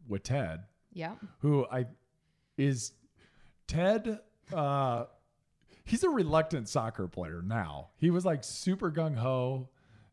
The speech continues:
Speaker 1: and now he's a reluctant soccer player, wishful football player. But
Speaker 2: So
Speaker 1: you're a soccer mom and a football mom.
Speaker 2: Yeah, so Teddy wanted to play soccer, I think, starting last year,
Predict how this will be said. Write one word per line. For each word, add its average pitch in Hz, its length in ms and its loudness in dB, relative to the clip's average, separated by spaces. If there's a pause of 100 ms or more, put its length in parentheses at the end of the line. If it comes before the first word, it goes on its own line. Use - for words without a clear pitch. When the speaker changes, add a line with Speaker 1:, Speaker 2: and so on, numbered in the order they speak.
Speaker 1:
and 131 220 -2
now 135 240 0
he's 120 260 -2
a 120 60 -4
reluctant 113 540 -4
soccer 107 320 -6
player, 98 420 -4 (480)
wishful 123 680 -2 (120)
football 90 340 -4
player. 80 500 -8 (220)
But 131 60 0
Speaker 2:
So 120 60 2
Speaker 1:
you're 131 160 2
a 120 40 -2
soccer 165 400 -2
mom 135 360 -4
and 127 160 -2
a 110 40 -2
football 71 360 -10
mom. 57 200 -18 (840)
Speaker 2:
Yeah, 156 220 -4
so 185 200 -4
Teddy 285 420 0
wanted 196 460 2
to 208 80 -4
play 185 220 -4
soccer, 156 480 -2
I 151 120 -2
think, 151 240 -8
starting 156 560 -6
last 151 480 -4
year, 147 320 -4